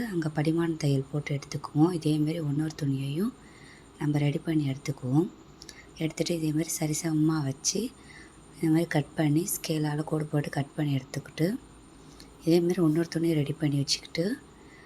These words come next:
இப்போ நம்ம அதை ஜாயின் பண்ண போகிறோம். இது வந்து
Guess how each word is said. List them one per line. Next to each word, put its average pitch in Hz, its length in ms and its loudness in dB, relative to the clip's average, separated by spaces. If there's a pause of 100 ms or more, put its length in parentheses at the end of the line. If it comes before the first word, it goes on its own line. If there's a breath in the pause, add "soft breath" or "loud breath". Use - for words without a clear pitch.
(280 loud breath)
இப்போ 160 180 -2
நம்ம 151 240 4
அதை 143 180 2
ஜாயின் 151 340 0
பண்ண 139 200 -2
போகிறோம். 143 360 -4 (680 loud breath)
இது 175 200 -4
வந்து 160 300 0